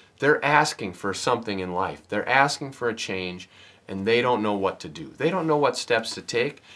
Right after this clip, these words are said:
because they're living in lies. They're living in deceit, and they're tired of it. They don't want to be, uh, have demons tricking them all day long. Set them free. Help them out.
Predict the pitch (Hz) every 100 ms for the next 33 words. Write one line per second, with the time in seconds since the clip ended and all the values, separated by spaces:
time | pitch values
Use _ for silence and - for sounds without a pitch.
0 | - 120 120 107 120 135 131 165 143 120
1 | 110 101 113 131 95 - - - - -
2 | - 113 117 165 151 127 110 92 - -
3 | 143 110 - 110 110 - 151 165 160 95
4 | 69 - _ _ _ _ _ _ _ _
5 | _ - 127 160 147 160 175 117 110 92
6 | _ - _ 92 95 127 113 98 139 147
7 | 123 104 - - 143 120 101 95 95 95
8 | 95 90 95 95 69 69 _ _ _ _
9 | _ _ _ _ _ _ _ _ - -
10 | 135 160 - 107 - - 131 95 95 151
11 | 208 - 90 101 151 107